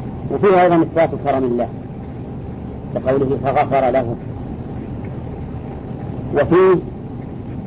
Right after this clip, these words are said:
<clears throat> إثبات أن الدعاء سبب، خلافا لمن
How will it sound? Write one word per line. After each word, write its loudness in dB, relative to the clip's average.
<clears throat> 6
إثبات 2
أن 4
الدعاء 2
سبب، 2
خلافا 4
لمن 2